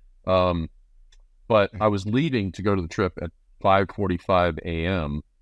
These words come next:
And the night before, George and I had been to Nebraska, so our, both our golf clubs were in there 'cause we'd played,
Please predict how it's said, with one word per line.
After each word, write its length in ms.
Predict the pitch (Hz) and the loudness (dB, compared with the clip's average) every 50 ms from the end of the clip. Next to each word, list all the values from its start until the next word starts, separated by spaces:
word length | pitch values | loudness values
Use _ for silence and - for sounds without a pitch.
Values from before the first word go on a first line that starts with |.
| _ _ _ _ _ _ _ _ _ _ _ - - _ _ _ - | _ _ _ _ _ _ _ _ _ _ _ -20 -20 _ _ _ -8
And 120 | 101 101 | -6 -4
the 60 | 98 98 | -2 0
night 200 | 104 117 117 104 | 0 0 0 -2
before, 280 | 101 - - 110 104 | -6 -6 -2 -2 -2
George 320 | 95 101 107 107 117 107 107 | -2 -2 -2 0 0 0 -2
and 100 | 101 95 | -2 -2
I 80 | 95 98 | -2 -4
had 100 | 82 76 | -4 -4
been 140 | 95 87 82 | -6 -6 -6
to 80 | - | -6
Nebraska, 560 | 80 80 98 120 135 139 147 - - 135 123 120 | -8 -4 -2 0 0 0 0 -2 -2 -4 -4 -4
so 220 | - - 107 92 | -2 -2 -2 0
our, 140 | 87 87 82 | 0 0 -2
both 280 | - - 110 107 - | -4 -2 -4 -2 -2
our 100 | - 82 | -2 -6
golf 300 | 82 - 98 101 104 - | -2 0 0 0 0 -2
clubs 320 | - - 85 85 80 - - | -6 -10 -8 -8 -8 -8 -8
were 140 | 87 80 80 | -6 -4 -4
in 120 | 80 80 | -4 -6
there 160 | 80 80 82 | -6 -8 -8
'cause 180 | - - 82 80 | -10 -12 -12 -6
we'd 220 | 90 85 78 69 | -6 -6 -6 -6
played, 240 | - - 78 80 - | -6 -4 -4 -4 -4